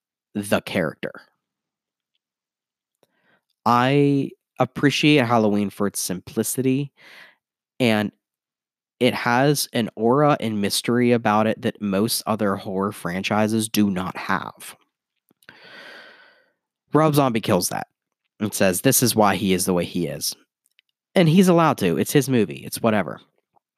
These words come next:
What they did right was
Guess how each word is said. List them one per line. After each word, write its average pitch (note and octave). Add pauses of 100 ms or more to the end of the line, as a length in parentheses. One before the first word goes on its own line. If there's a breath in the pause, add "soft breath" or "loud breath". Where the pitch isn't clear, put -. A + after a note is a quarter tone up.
(1700 loud breath)
What C#3
they A#2
did G2
right F#2 (680)
was G#2